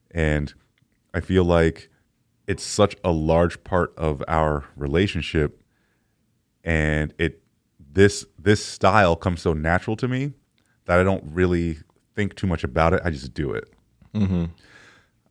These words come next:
Speaker 1: I do need to be more intentional about verbally complimenting her. I don't know that she needs it so much. So like you said,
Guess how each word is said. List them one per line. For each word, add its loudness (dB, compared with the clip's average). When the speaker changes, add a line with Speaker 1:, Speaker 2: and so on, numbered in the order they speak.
Speaker 1:
I -2
do 6
need 4
to -2
be 0
more 0
intentional -2
about -2
verbally -2
complimenting -4
her. -4
I 2
don't 0
know 0
that -2
she -10
needs -6
it -12
so -6
much. -4
So -6
like -6
you -4
said, -2